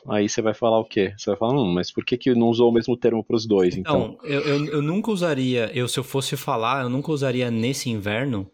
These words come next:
Speaker 2: porque, é, eu não tô no inverno ainda, entendeu? Você não vai falar "nesse inverno" quando você tá fora do inverno, você fala quando você tá chegando no inverno, daí você fala "nesse
Speaker 1: Cara, eu
Speaker 2: inverno".
Speaker 1: concordo.
Speaker 2: Quando você tá fora,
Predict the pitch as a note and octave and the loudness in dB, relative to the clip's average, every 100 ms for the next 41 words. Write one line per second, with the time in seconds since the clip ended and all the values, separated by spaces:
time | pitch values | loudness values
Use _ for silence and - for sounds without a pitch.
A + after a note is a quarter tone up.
0 | _ _ _ - A2 - C3 C3 B2 - | _ _ _ -8 -6 -2 0 0 -2 -8
1 | - A#2 A2 G#2+ G#2+ G#2 - A#2+ A#2+ C3+ | -6 -2 0 0 0 -2 -2 -2 0 0
2 | C#3+ C#3+ B2 G#2 G2+ G2 F#2+ F#2 F2+ F2 | 0 -2 -2 -4 -2 -2 -2 -2 -4 -6
3 | F#2+ G2+ D3 - - - B2 A#2+ C#3 D#3 | -4 -4 -4 -10 -14 -8 -4 -2 -2 -2
4 | C#3+ B2 B2 - A#2+ G2+ A2 A2 G#2 F#2+ | -2 0 -4 -4 -4 -2 -2 -2 -4 -8
5 | G2 A2+ - G#2+ G#2+ G2 G#2 F#2+ G2 F#2 | -6 -6 -4 -4 -2 -4 -4 -4 -4 -4
6 | F#2 G2 - A2+ A#2 B2+ - C3 - D#3 | -6 -8 -4 -4 -2 -6 -6 -6 -4 -4
7 | B2+ A#2 G#2 G2 F2+ F2+ E2+ F2+ - - | -2 -2 -2 -4 -4 -4 -4 -6 -8 -6
8 | G#2 G#2+ E3+ C3+ C3 G2+ F3+ - - D3 | -2 4 6 6 4 2 0 0 4 6
9 | C#3 C3 A2+ D#3+ - - B2 D#3+ C#3+ | 6 4 2 0 -2 -2 0 2 0